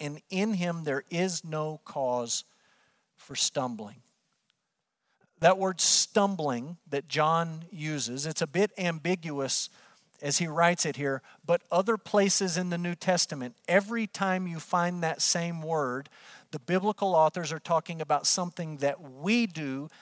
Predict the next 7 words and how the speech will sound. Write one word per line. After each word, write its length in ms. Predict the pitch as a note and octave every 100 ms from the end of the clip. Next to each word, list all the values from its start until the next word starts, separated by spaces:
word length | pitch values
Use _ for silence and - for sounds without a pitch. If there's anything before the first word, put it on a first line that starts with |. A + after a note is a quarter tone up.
| - -
that 200 | E3+ E3
might 380 | E3 F#3+ -
cause 340 | - G3+ E3+ E3+
someone 800 | - - G3+ G3 F#3+ F#3+ F3+ E3 -
else 440 | F3 F3+ E3 -
to 240 | - F#3 D#3+
stumble 960 | - - - - G3 F#3+ D3+ A#2+ C#3+